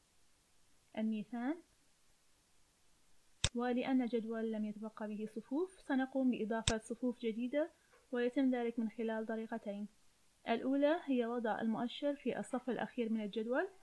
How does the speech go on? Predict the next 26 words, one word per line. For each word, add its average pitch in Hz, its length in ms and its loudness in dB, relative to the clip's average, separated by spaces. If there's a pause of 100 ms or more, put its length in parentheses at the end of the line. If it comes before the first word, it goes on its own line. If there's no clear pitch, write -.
(220)
ثم 277 140 10
النقر 269 380 8
على 233 400 2
layout 220 600 -2
التخطيط 226 540 -4 (380)
الموجودة 254 840 4 (240)
ضمن 233 320 4
أدوات 214 580 -2
الجدول 202 520 -2
Table 208 520 0
Tools. 190 440 -6 (800)
وهنا 277 360 2
أود 240 200 0
الإشارة 262 640 0
إلى 226 140 2
أن 233 240 2
هذه 233 400 0
الأدوات 214 520 -2
لا 285 100 2
تظهر 277 420 2
إلا 262 320 0
عندما 240 440 2
نقوم 220 340 2
بالنقر 220 440 2
على 214 380 0
الجدول، 190 420 -6